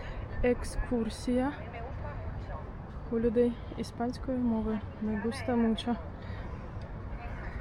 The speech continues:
Зрозуміли. Такий гарний баріо де Санта-Крус. Церква така маленька.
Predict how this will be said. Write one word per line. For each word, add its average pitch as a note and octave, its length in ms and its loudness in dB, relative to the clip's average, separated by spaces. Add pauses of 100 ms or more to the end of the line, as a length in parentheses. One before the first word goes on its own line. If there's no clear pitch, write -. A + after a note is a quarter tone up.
(920)
Зрозуміли. A3+ 760 6 (2750)
Такий G#3+ 420 -2
гарний G#3+ 440 2
баріо G#3 360 2
де G#3 60 2
Санта-Крус. G#3 840 0 (3000)
Церква - 520 -2 (880)
така - 220 6
маленька. A#3 680 10